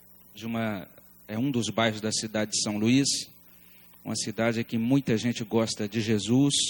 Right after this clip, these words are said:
mas poucos conhecem o Redentor, porque lá todo mundo bebe um Guaraná chamado Guaraná Jesus, né? Vende mais que a Coca-Cola lá. E tive a oportunidade, então, de conhecer aqueles irmãos,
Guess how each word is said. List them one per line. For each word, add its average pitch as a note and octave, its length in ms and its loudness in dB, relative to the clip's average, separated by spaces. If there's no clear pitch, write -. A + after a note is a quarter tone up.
mas G2 220 -6
poucos - 400 0
conhecem A#2 440 0
o A#2 40 2
Redentor, A#2+ 600 2
porque - 180 -10
lá G#2 100 0
todo A#2+ 260 -4
mundo A#2 160 -2
bebe G#2+ 260 0
um A2+ 80 -2
Guaraná G#2+ 500 0
chamado G#2+ 380 -4
Guaraná A2 460 0
Jesus, G2+ 500 0
né? A2+ 180 -10
Vende A2+ 220 0
mais A2 260 2
que - 100 0
a A#2+ 40 2
Coca-Cola A#2 760 4
lá. G2 220 -6
E A2 580 -2
tive A#2 160 -4
a B2+ 40 0
oportunidade, A#2+ 580 -2
então, A#2 180 -4
de A#2 80 -2
conhecer A#2+ 480 0
aqueles A2+ 340 -4
irmãos, B2 680 -2